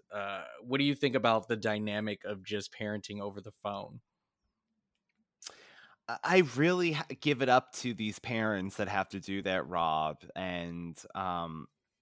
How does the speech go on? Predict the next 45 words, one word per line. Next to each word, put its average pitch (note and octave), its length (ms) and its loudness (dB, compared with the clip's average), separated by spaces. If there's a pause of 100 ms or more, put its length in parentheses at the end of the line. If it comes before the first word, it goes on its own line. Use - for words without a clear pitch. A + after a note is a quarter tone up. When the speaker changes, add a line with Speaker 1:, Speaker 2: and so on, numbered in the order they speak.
(160)
Speaker 2:
luckily, D3 440 8
Piper C3+ 440 4
isn't A#2 280 0
a G2+ 40 -4
single F#2 380 -4
pa-, - 120 -12 (200)
parent, F2+ 420 -4
but G2 180 -4
especially B2 580 -2
if A2 60 0
she A#2 200 -4
was, G#2 800 2
you A2+ 180 -2
know, G2+ 460 0 (180)
this D3 280 2
is, D3 400 -4 (180)
I B2 60 -4
feel C#3+ 160 -2
like C#3 160 -2
this C#3+ 180 2
is D3 180 0
real A2+ 280 2
life. C3+ 360 6
This C3 240 -2
is B2 140 -10
a A2 60 0
lot G2+ 640 8
of G2+ 320 2 (180)
people, G2+ 320 -2
especially D3 560 0 (300)
when C3+ 140 6
they're A#2+ 120 8
starting A#2 500 8
something, A2+ 500 0
starting G#2+ 380 2
a - 40 0
new G2 200 -2
job, A#2 640 4
so - 220 -2
opening F2+ 360 0
a E2+ 60 -6
restaurant B2+ 540 2
like F#2+ 200 -4
Piper A2+ 500 2
is. A2 300 -2